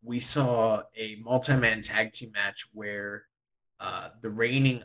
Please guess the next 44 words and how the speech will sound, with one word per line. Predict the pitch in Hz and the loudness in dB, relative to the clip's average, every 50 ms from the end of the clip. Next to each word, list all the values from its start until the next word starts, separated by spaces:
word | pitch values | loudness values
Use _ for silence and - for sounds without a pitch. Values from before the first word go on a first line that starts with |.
| - | -8
I | - 117 120 | -6 -6 -4
W | 117 117 113 120 117 | -4 -4 -6 -6 -10
G | 110 - 117 110 | -10 -8 -10 -10
P | 104 - 113 110 107 104 | -10 -10 -10 -10 -10 -10
Junior | - - 123 120 120 120 113 113 110 107 107 - _ _ - | -10 -10 -10 -10 -10 -12 -12 -12 -12 -12 -14 -14 _ _ -2
Heavyweight | - 160 165 185 151 123 110 101 - | 0 0 2 2 2 2 2 0 -2
Champion | - - - 107 101 _ - 110 104 104 104 | -6 -6 -6 -8 -16 _ -14 -16 -14 -14 -14
Desperado | - 104 101 - - - 110 123 139 139 123 | -12 -8 -8 -8 -8 -8 -8 -2 4 6 6
was | 113 113 113 | 8 6 4
on | 113 113 113 | -2 -6 -12
the | 107 | -14
losing | 107 107 113 120 123 127 123 123 123 113 107 | -12 -8 -2 4 6 6 6 4 2 -2 0
side | - - 120 110 117 117 113 | 0 0 0 0 0 0 0
of | 110 - | -2 -6
a | - | -10
tag | - - - 123 139 151 143 | -12 -6 -2 0 0 0 0
team | - 135 117 | -6 -10 -8
match | 101 98 98 98 - - - - | -6 -4 -4 -4 -6 -10 -10 -8
to | - - 120 104 | -8 -8 -6 -6
the | 104 | -4
Strong | - - 143 147 156 156 143 113 | -2 4 6 6 6 6 4 0
Hearts. | 101 87 73 - - - - - _ _ _ _ _ _ _ _ _ - | -2 -8 -16 -16 -16 -18 -18 -18 _ _ _ _ _ _ _ _ _ -12
And | 127 117 - | -12 -10 -8
so | - 123 | -6 -6
I | 110 | -6
think | 110 180 185 147 | -4 -6 -6 -8
a | 104 | -6
lot | 101 104 123 143 | -4 -4 -2 -2
of | 151 | -2
people | - 151 - - 123 | -2 -4 -4 -4 -4
were | 113 107 | -6 -6
kinda, | - - 127 117 117 | -8 -10 -14 -12 -14
like, | 107 101 101 - _ - | -16 -16 -18 -18 _ -10
gearing | 117 117 120 117 117 113 | -8 -8 -6 -8 -10 -12
up, | 113 110 110 _ 104 | -18 -20 -20 _ -20
like, | 98 98 _ _ - | -20 -20 _ _ -16
"Oh, | 117 117 104 101 95 - | -16 -14 -16 -16 -16 -12
shit, | - - - 131 113 - - | -10 -10 -10 -10 -12 -14 -14
this | 117 117 - | -16 -14 -14
is | - | -14
gonna | - - 120 113 | -14 -16 -16 -16
lead | 113 110 120 135 151 151 147 147 | -12 -4 2 2 4 4 2 0
to, | - 123 | -4 -2
like, | 117 113 110 107 107 107 _ | 0 0 0 0 -4 -8 _